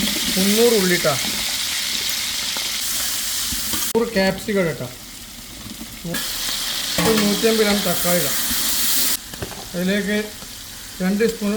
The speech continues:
വെളുത്തുള്ളി ഇടാം. ഒരു സ്പൂൺ ഇഞ്ചി ഇടാം.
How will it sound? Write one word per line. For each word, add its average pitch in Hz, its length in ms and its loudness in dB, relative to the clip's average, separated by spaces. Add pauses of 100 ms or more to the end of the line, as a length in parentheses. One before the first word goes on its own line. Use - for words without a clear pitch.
(140)
വെളുത്തുള്ളി 190 400 0
ഇടാം. 160 180 0 (1040)
ഒരു 190 200 0
സ്പൂൺ 196 240 -4
ഇഞ്ചി 160 240 -2
ഇടാം. 139 160 -6